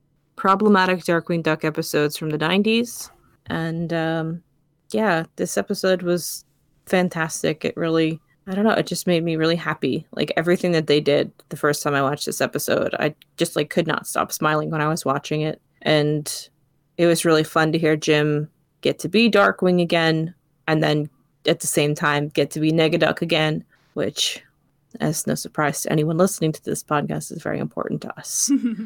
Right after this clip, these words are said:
Speaker 1: So it was, it was great.
Speaker 2: Jim was, I couldn't get over how everything was just pitch perfect. It was like he never stopped being Darkwing in the thirty years since the show ended. Like,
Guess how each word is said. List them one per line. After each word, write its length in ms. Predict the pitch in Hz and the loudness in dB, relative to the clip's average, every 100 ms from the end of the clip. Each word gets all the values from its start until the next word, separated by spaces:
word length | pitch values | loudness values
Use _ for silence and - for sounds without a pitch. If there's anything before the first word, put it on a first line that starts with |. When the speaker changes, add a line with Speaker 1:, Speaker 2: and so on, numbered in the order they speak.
| 202 202 _ _ _ - | -12 -16 _ _ _ -20
Speaker 1:
So 400 | - - - - - _ _ _ _ _ | -12 -10 -8 -10 -12 _ _ _ _ _
it 120 | - | -8
was, 540 | - 160 - - - - _ _ _ _ _ _ _ _ - | -4 -4 -4 -6 -8 -12 _ _ _ _ _ _ _ _ -2
it 60 | |
was 200 | 147 151 | 0 0
great. 380 | - 143 131 - _ _ _ | 0 0 0 -4 _ _ _
Speaker 2:
Jim 260 | - 285 440 | 2 2 2
was, 400 | 359 262 214 208 - | -2 -2 -2 -6 -12
I 100 | 226 | -12
couldn't 260 | 233 269 240 | -8 -6 -6
get 160 | 214 190 | -6 -6
over 320 | 185 185 185 | -8 -10 -10
how 420 | 190 180 170 170 - | -8 -6 -6 -8 -12
everything 460 | 170 190 190 185 | -10 -10 -10 -10
was 180 | 180 180 | -10 -12
just 240 | 175 175 - | -12 -16 -14
pitch 260 | 180 180 | -14 -14
perfect. 480 | - 180 175 151 - | -14 -14 -14 -20 -18
It 140 | 175 170 | -16 -12
was 180 | 180 | -12
like 200 | 180 175 | -10 -12
he 160 | - 185 | -12 -12
never 480 | 180 175 185 175 170 _ _ | -10 -10 -8 -10 -12 _ _
stopped 600 | - - 180 180 180 - _ _ | -16 -8 -6 -8 -10 -20 _ _
being 300 | 175 202 180 | -10 -8 -8
Darkwing 600 | 175 170 175 165 156 165 - | -8 -10 -10 -14 -14 -16 -14
in 180 | 180 170 | -12 -10
the 80 | 175 | -10
thirty 320 | 180 190 190 | -8 -8 -8
years 640 | 185 180 170 170 170 - - _ _ | -8 -8 -8 -10 -14 -16 -20 _ _
since 360 | - - 180 - | -14 -12 -10 -10
the 80 | 185 | -8
show 260 | - 180 | -6 -8
ended. 500 | 175 170 160 160 160 - | -8 -10 -10 -12 -14 -16
Like, 180 | 165 | -20